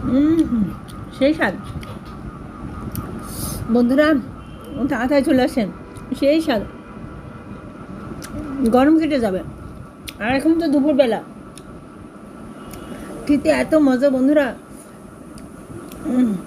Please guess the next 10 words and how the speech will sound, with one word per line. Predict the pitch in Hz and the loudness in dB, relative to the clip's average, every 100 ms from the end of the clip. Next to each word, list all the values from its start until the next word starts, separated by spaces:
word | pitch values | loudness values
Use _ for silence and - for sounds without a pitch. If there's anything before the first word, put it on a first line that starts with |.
| - - | -10 -4
না | 214 233 254 294 | 2 4 6 4
খেলে | 320 320 | 6 6
বুঝতে | 277 269 320 | 4 2 4
পারবেন | 294 247 233 | 4 4 4
না। | 214 196 - - - - - - - - - - 226 | 2 -2 -8 -16 -16 -14 -14 -16 -16 -14 -12 -6 2
চলে | 285 294 | 6 8
আসেন | 294 320 277 | 6 4 4
বন্ধুরা, | 247 254 302 | 4 4 2
সেই | 302 285 330 | 2 0 0
স্বাদ। | - 202 | 0 -2